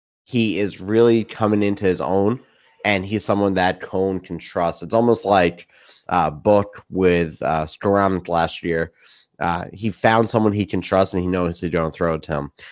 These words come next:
I was surprised that Michael Mayer only had one target for five yards, but I guess that was more scheme, uh, scheme-wise. But Avery Davis stepped up where we needed him to, uh, the big hundred twenty yards there.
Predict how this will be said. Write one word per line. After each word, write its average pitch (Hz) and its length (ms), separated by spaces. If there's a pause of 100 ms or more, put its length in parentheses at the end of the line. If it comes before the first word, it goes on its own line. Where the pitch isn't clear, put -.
(160)
I 107 160
was 113 420
surprised 107 500
that 92 100
Michael 95 300
Mayer 95 340
only 92 180
had 87 160
one 90 200
target 92 440
for 82 140
five 90 300
yards, 92 340
but 80 260
I 78 120
guess 82 200
that 85 120
was 80 120
more 80 160
scheme, 101 540 (420)
uh, 87 200
scheme-wise. 110 500
But 90 140
Avery 107 240
Davis 101 280
stepped - 280
up 87 140
where 87 160
we 87 180
needed 85 260
him 82 140
to, 85 360 (140)
uh, 80 220
the 80 180 (140)
big 92 180
hundred 82 320
twenty 80 220
yards 78 320
there. 65 200